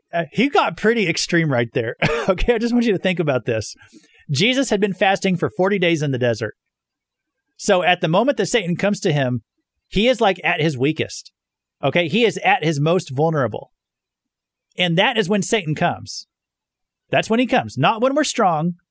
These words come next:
He shows up whenever we're weak. And he tells Jesus that he should just turn some stones into bread.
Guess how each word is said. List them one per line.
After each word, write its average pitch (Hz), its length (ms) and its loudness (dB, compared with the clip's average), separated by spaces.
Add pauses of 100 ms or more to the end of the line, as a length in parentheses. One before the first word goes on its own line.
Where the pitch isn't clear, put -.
(400)
He 143 120 -2
shows 208 300 2
up 226 160 2
whenever 190 320 2
we're 165 160 2
weak. 135 300 -4 (1200)
And 185 200 0
he 185 120 2
tells 220 380 0
Jesus 185 720 -2 (800)
that 170 280 -2
he 175 200 0
should 220 160 0
just 208 180 0
turn 208 220 0
some 214 160 0
stones 147 400 -2
into 156 240 0
bread. 170 400 -2